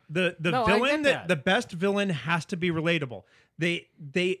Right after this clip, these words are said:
Speaker 1: we will see them as super evil because of what they're, we don't agree with what they're doing. But if there's a devout belief in what they're doing and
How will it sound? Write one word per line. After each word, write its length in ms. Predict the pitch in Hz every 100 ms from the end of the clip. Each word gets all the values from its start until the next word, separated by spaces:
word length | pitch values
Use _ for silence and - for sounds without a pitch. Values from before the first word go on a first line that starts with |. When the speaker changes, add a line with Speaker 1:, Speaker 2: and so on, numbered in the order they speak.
| _
Speaker 1:
we 220 | 175 180 196
will 160 | 190
see 340 | - - 254 294
them 220 | 247 208 -
as 380 | 170 165 165
super 760 | - - 226 202 214 190 180 180
evil 420 | 185 196 175 175 147
because 500 | 156 - 196 196 180
of 240 | 160 139 _ _ _ _
what 320 | 151 165 190
they're, 220 | 190 175 165
we 200 | 170 208
don't 180 | 196 180
agree 300 | 151 180 190
with 180 | 160
what 180 | 147 165
they're 120 | 165 131
doing. 480 | 175 208 139 90 _ _ _ _
But 120 | 196
if 120 | 180 -
there's 200 | 180 165
a 60 |
devout 420 | 147 127 175 214
belief 440 | 170 156 196 240 196
in 100 | 165
what 180 | 180 -
they're 120 | 143
doing 580 | 127 233 240 143 123 123 _ _ _ 202
and 500 | 233 240 226 202